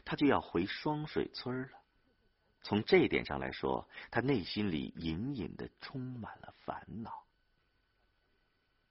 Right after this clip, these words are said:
说心里话，他虽然不怕吃苦，但是很不情愿回自己的村子去劳动。他从小在那儿长大，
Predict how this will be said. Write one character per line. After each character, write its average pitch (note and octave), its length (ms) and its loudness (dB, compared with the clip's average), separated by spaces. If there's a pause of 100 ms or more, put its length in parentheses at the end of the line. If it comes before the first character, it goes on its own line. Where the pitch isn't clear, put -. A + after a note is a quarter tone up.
(360)
说 - 240 4
心 A#2 400 -2
里 F2+ 140 -6
话， - 320 -12 (1160)
他 A#2+ 120 12
虽 G#2+ 300 10
然 F#2 200 10
不 F2 200 2
怕 D#2+ 220 -4
吃 - 260 -2
苦， - 440 -14 (540)
但 G#3+ 100 12
是 F3 140 8
很 C#2 280 6
不 A2+ 120 0
情 F2+ 320 0
愿 G#2 240 4
回 E2 240 4
自 - 180 -2
己 - 140 -8
的 - 100 -8
村 B2 380 -6
子 - 80 -8
去 - 180 -10
劳 - 320 -12
动。 - 220 -2 (880)
他 B2+ 120 12
从 A2+ 420 4
小 C#2 220 -2
在 G2+ 120 2
那 G2+ 120 6
儿 D#2 60 4
长 A#1+ 360 -8
大， F2 280 6